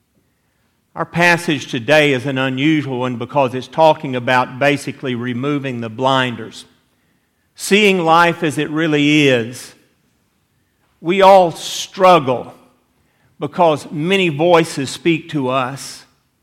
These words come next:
Many times we'll hear a voice and they're speaking like God, but they're not speaking from God. I've heard many ministers, evangelists, and preachers,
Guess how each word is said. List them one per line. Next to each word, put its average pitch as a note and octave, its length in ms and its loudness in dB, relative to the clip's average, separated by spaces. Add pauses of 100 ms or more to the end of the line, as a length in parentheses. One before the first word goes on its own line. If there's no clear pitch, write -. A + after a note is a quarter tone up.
(920)
Many A3 360 2
times F3+ 880 -2
we'll E3+ 380 0
hear E3+ 320 -2
a D3 40 -2
voice C3+ 720 -2 (680)
and C3+ 340 -2 (260)
they're D3+ 260 -2
speaking F3+ 760 -4
like F3+ 720 2
God, A#2+ 460 2 (760)
but D3+ 200 -8
they're D#3+ 100 0
not D3 260 -2
speaking C#3+ 840 -4
from D#3 440 0
God. G#2 440 -2 (1300)
I've G#3 200 4
heard F#3 260 2
many F3 260 0
ministers, E3+ 720 -2
evangelists, D3+ 800 -2
and B2 180 -8
preachers, F3 560 -2